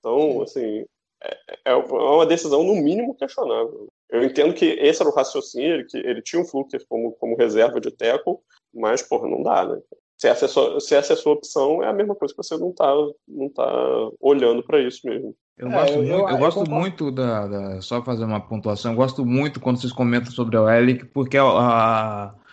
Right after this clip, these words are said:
Speaker 3: os jogadores que a gente tem parece que são todos refrescos do Chaves, né? É, o, o center que, que tem cara de O L vai jogar de guard.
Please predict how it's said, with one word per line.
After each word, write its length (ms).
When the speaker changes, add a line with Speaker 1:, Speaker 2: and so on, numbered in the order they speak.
Speaker 3:
os 140
jogadores 560
que 60
a 60
gente 240
tem 260
parece 380
que 60
são 120
todos 320
refrescos 560
do 120
Chaves, 480
né? 240
É, 160
o, 420
o 40
center 600
que, 220
que 140
tem 180
cara 240
de 120
O 120
L 280
vai 160
jogar 220
de 100
guard. 380